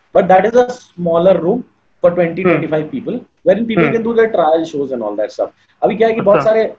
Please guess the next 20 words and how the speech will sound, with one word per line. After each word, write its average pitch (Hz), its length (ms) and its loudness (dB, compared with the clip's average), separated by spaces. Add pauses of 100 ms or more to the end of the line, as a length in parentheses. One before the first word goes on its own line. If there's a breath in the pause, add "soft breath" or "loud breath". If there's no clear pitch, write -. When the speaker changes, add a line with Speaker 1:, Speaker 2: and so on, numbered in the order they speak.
(120)
Speaker 1:
अच्छे - 340 -2
लड़के 185 320 2
जो 175 120 -2
ओपन 151 280 -4
माइक्स 165 240 -8
कर 135 200 0
रहे 135 200 -6
हैं, 120 220 -8 (200)
Speaker 2:
हम्म। 170 140 4
Speaker 1:
उनके 143 160 0
पास 175 300 2
लगभग 156 300 0
आधे 143 180 2
घंटे, 151 200 -4
चालीस 135 360 -6
मिनट 135 180 -6
का 123 80 -4
कंटेंट 120 240 -8
तैयार 104 300 2
है। 104 140 -2